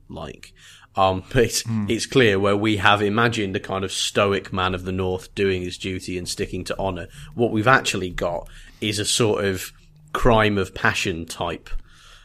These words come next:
Speaker 1: who's just sort of like, "I just, I can't take it anymore. Everybody dies." Um,
Speaker 2: Yeah.
Speaker 1: and, um, and, you know, the, the victims of it are these two small kids. And,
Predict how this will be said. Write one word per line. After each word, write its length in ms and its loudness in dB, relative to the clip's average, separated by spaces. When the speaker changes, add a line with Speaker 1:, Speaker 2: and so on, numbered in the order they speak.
Speaker 1:
who's 380 -2
just 340 0
sort 220 2
of 40 0
like, 240 2
"I 140 0
just, 360 0
I 100 8
can't 340 4
take 360 2
it 80 4
anymore. 480 4
Everybody 460 6
dies." 560 0
Um, 360 8
Speaker 2:
Yeah. 300 -4
Speaker 1:
and, 640 4
um, 440 2
and, 500 -2
you 140 2
know, 180 0
the, 240 -4
the 180 -4
victims 420 -4
of 120 -4
it 80 -10
are 60 -8
these 220 -8
two 420 -4
small 520 -4
kids. 460 -4
And, 180 6